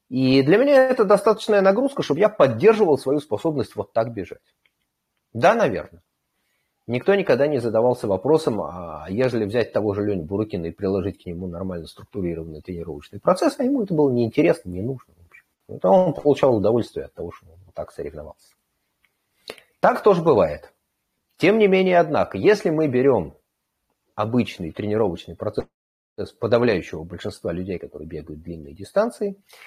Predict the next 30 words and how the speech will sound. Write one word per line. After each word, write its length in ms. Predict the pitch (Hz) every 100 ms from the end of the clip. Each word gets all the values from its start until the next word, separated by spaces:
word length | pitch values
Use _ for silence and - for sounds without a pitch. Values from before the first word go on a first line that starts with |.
| - _ -
мы 100 | 107
никуда 320 | 143 - 87
не 120 | 92
денемся. 480 | 80 69 64 - 60 _ _
Да? 360 | - 147 156 143 _
Там 160 | 104 90
есть 380 | 90 80 - _ _ _
основной 420 | - 95 101 87
объем 280 | 76 87 78
тренировок, 600 | - 82 90 67 - - _ _ _
которые 480 | 87 - 73 71 - _
не 160 | 101 123
очень 380 | 117 92 85 85
длинные 440 | 95 90 82 78
и 80 | 80
занимают 480 | 92 90 87 78 -
не 120 | 120
очень 360 | 101 87 95 90
много 240 | 82 95
времени, 480 | 147 294 302 285 196
и 40 |
там 200 | 139 95
обязательно 540 | 87 90 104 151 - 80
есть 300 | 101 87 80
длительные. 520 | 80 73 - - _ _ _ _ _ _ _
Потому 320 | 117 113 120
что 160 | - 95
без 280 | 101 123
этих 300 | 117 87 82
длительных 920 | 80 107 226 247 220 202 190 - -